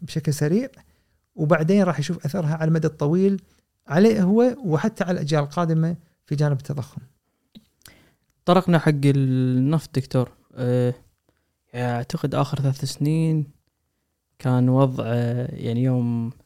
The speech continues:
Speaker 2: أه، كم وصل، تذكر قصة الدكتور ال-، يوم وصل مرة البرميل بس-، بس-، بالسالب؟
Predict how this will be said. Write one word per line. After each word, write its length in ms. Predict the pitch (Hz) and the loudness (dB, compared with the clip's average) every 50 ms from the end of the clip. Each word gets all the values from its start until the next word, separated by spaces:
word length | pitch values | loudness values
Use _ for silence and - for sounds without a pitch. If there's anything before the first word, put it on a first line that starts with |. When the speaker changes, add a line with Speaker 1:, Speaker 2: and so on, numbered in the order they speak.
| _ _ | _ _
Speaker 2:
أه، 260 | - 127 143 143 131 135 - - - 139 - | -18 -14 -12 -12 -12 -12 -12 -12 -12 -10 -6
كم 260 | - 190 202 208 - | -2 -2 -2 -2 -2
وصل، 340 | 143 151 160 - - - - - - - _ _ _ _ _ _ - | -2 -4 -4 -4 -4 -8 -8 -10 -14 -20 _ _ _ _ _ _ -4
تذكر 360 | - 208 214 - 262 214 156 | -2 -2 0 0 0 0 0
قصة 420 | 147 147 - 170 - - 156 139 - - | 0 -2 -2 -4 -2 0 -2 -2 -2 -2
الدكتور 840 | 135 123 120 117 113 110 107 110 107 - 135 - - - 139 131 120 117 110 | -2 -2 -2 -2 -2 -4 -6 -8 -8 -10 -12 -10 -4 -2 0 0 0 -2 -6
ال-، 560 | 110 113 - - - - 139 143 143 139 127 | -8 -10 -12 -14 -14 -14 -14 -14 -14 -12 -8
يوم 220 | 117 117 120 127 | -6 -4 -2 0
وصل 220 | 139 135 - 131 127 | -2 -2 -2 -2 -2
مرة 640 | 127 127 127 123 120 120 117 117 113 113 117 113 - _ _ _ _ _ _ _ _ - | -2 -2 -2 -2 -4 -4 -4 -4 -4 -6 -6 -8 -10 _ _ _ _ _ _ _ _ -20
البرميل 420 | 131 123 123 123 127 131 135 127 117 | -10 -6 -2 0 2 2 2 2 0
بس-، 380 | 107 123 - - - - - - | -2 -6 -6 -8 -8 -10 -10 -12
بس-، 240 | 151 143 131 - - | -12 -12 -12 -12 -10
بالسالب؟ 520 | 151 131 123 - - - 135 127 117 131 | -10 -8 -8 -6 -2 -2 0 0 0 -2